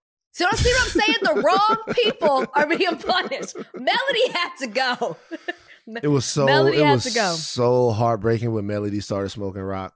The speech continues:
Speaker 1: I was so mad about it. But you know what
Speaker 2: Yeah.
Speaker 1: frustrated me? The guy who was like, "Let's do it."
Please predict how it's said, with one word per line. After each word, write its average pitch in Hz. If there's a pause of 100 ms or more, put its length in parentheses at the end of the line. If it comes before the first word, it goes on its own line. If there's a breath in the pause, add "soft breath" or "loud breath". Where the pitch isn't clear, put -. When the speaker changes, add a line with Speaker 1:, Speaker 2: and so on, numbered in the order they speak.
Speaker 1:
I 220
was 208
so 202
mad 190
about 175
it. 151 (160 loud breath)
But 302
you 330
know 370
what 117
Speaker 2:
Yeah. 101
Speaker 1:
frustrated 285
me? 311
The 226
guy 247
who 262
was 208
like, 190
"Let's 208
do 240
it." 196